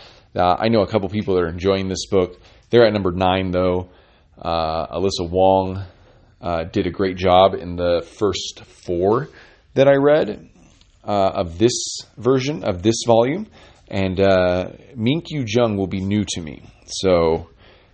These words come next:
um, that's exciting to see what she can do. And, uh, last but not least, actually, did I,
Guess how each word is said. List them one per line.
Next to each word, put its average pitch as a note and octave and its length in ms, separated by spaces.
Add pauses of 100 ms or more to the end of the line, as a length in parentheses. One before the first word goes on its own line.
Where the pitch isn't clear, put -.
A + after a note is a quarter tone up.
(140)
um, E2+ 460
that's G2+ 240
exciting F2 600
to - 120
see - 180
what E2+ 140
she F#2 180
can E2+ 200
do. D#2 200 (2500)
And, D#3+ 360
uh, E3 600
last F3+ 400
but A#3 100
not A3 220
least, B3 760 (640)
actually, C3+ 420
did A2 160
I, D#3+ 260